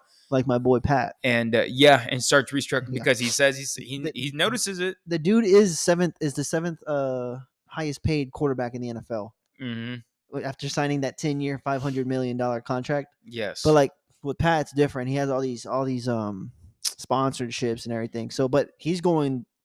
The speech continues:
Speaker 1: that route.
Speaker 2: Yes.
Speaker 1: And that's why we have two rings.
Speaker 2: Yeah, I guess.
Speaker 1: <laughs>
Speaker 2: Okay.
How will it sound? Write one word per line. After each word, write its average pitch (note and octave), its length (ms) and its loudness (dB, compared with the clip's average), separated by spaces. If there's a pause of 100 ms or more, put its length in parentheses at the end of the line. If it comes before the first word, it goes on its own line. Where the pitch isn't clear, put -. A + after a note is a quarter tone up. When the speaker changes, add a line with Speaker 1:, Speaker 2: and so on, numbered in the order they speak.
(160)
Speaker 1:
that C3 260 -4
route. G#2+ 260 -10 (160)
Speaker 2:
Yes. C3+ 600 -2
Speaker 1:
And A2+ 100 -10
that's A2+ 140 -6
why A#2+ 140 4
we A#2 100 4
have A2 100 -2
two B2 140 2
rings. A2+ 400 0 (1160)
Speaker 2:
Yeah, - 140 -20
I C2+ 100 -20
guess. - 520 -16 (220)
Speaker 1:
<laughs> - 180 -20 (260)
Speaker 2:
Okay. - 300 -20